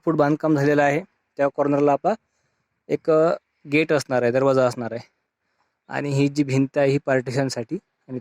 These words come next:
त्या साईडला आपला शेड आहे. तर ही जी रूम आहे ही स्टोअर रूम आहे आणि यालाच लागून आपला शेड असणार आहे. तर टोटल जे आपलं, अ, लांबी आहे ती साठ फूट आहे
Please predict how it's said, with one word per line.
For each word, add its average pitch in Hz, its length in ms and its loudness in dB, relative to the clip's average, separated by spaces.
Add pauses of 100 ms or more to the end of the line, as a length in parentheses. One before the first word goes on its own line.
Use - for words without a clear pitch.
त्या 135 140 0
साईडला 123 340 0
आपला 143 240 -4 (460)
शेड 127 260 -6
आहे. 117 80 -8 (340)
तर 135 100 -4
ही 139 300 2
जी 165 200 2
रूम 170 180 4
आहे 170 160 2
ही 175 100 4
स्टोअर 165 340 2
रूम 170 200 4
आहे 139 160 0 (1400)
आणि 151 500 -2 (300)
यालाच 151 360 -2
लागून 156 380 0 (680)
आपला 165 360 -2 (540)
शेड 170 280 -2
असणार 135 300 -4
आहे. 113 100 -6 (800)
तर - 60 -6 (100)
टोटल 180 320 0
जे 190 120 2
आपलं, 190 520 2 (160)
अ, 151 180 -2
लांबी 156 360 0
आहे 170 180 0
ती 190 340 -4 (320)
साठ 160 300 -2
फूट 170 240 0
आहे 147 200 2